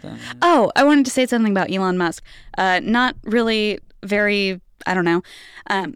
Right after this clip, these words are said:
Speaker 2: my neighbor downstairs from me, uh, just put up the Time magazine cover with Elon Musk on it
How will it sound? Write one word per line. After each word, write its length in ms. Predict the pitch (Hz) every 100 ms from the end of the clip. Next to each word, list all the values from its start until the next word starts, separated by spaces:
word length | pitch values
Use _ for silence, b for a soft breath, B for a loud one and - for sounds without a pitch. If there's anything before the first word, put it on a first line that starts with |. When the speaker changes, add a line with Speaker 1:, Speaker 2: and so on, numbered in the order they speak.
| -
Speaker 2:
my 180 | 202 196
neighbor 360 | 208 196 175
downstairs 720 | 175 165 185 - 214 - 190
from 400 | - 185 180 170 -
me, 300 | 180 165 165 - 190
uh, 180 | 175 160
just 240 | 196 -
put 180 | 214 -
up 140 | 175 _
the 220 | - 170 165
Time 560 | - 185 180 185 208 - -
magazine 600 | 196 196 - 185 240 277
cover 480 | - 214 370 403 392 320
with 120 | 311 -
Elon 500 | 285 311 330 320 294
Musk 240 | 302 -
on 160 | 370 381
it 140 | 403